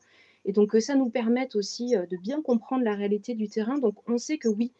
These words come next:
le juridique, ça peut faire peur. Oui, le juridique, c'est pas la priorité, euh, quand on se lance. D'accord,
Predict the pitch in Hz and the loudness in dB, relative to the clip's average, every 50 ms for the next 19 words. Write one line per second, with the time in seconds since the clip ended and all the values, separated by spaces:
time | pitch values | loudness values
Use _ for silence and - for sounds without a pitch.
0 | _ - - - - _ _ - 214 240 240 - 262 240 233 226 214 240 254 - | _ -20 -20 -20 -20 _ _ 0 2 2 2 0 -2 -2 -2 -2 -2 -4 -6 -6
1 | - - - - 233 226 226 - 214 202 - 196 196 - - - - - _ _ | -12 -20 -8 -6 -4 -4 -2 -2 -4 -2 -4 -6 -8 -8 -10 -12 -12 -14 _ _
2 | _ _ _ _ _ 208 208 226 262 277 269 220 214 220 220 208 220 214 214 202 | _ _ _ _ _ -2 0 2 2 2 2 4 4 4 4 4 0 -2 -2 -2
3 | 233 247 - _ _ - - 269 254 - 285 277 269 247 247 - - 240 233 233 | -4 -4 -6 _ _ -8 -6 -6 -6 -4 0 2 2 2 2 0 -2 0 0 2
4 | 226 226 226 226 - 262 262 262 233 202 196 196 196 _ 220 220 214 - 214 202 | 2 2 0 -2 -6 -10 -4 -4 -2 -2 -4 -6 -10 _ -8 -8 -8 -8 -10 -12
5 | 202 - 175 165 170 - - _ _ - - _ _ _ - 196 226 240 233 - | -12 -14 -16 -16 -16 -20 -20 _ _ -20 -20 _ _ _ -2 0 0 0 0 -2
6 | 190 180 - | -4 -4 -6